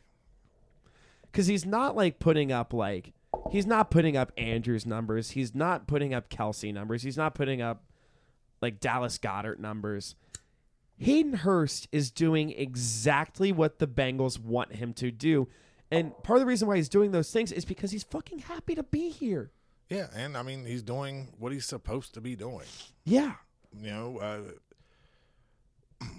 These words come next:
Speaker 2: our offensive line hasn't gelled to the point that you don't need a blocking tight end in there sometimes. If he was free to just go out on every route instead of have to stay in and block half the time,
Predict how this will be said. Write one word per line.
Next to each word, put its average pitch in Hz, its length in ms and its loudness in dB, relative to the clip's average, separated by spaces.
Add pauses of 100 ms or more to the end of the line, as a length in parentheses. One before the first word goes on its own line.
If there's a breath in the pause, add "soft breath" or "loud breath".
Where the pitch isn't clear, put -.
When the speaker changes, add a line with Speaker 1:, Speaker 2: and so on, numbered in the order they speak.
Speaker 2:
our 123 320 -2
offensive 117 400 -10
line 110 280 -8
hasn't 107 360 -10
gelled 107 340 -8
to 104 80 -14
the 104 100 -10
point 113 260 -10
that 98 100 -16
you 98 80 -12
don't 107 300 -10
need 113 280 -8
a 104 60 -10
blocking 110 500 -8
tight 104 240 -6
end 120 160 -6
in 107 120 -8
there 92 180 -12
sometimes. 85 680 -16
If 92 100 -14
he 101 140 -10
was 117 200 -8
free 110 400 -12
to 107 100 -10
just 104 200 -12
go 104 140 -8
out 107 160 -2
on 104 160 -8
every 107 240 -8
route 107 320 -6
instead - 280 -8
of 98 40 -4
have 95 100 -8
to 90 60 -12
stay 107 280 -6
in 104 80 -6
and 95 120 -10
block 104 340 -6
half 98 200 -12
the - 80 -20
time, 101 400 -12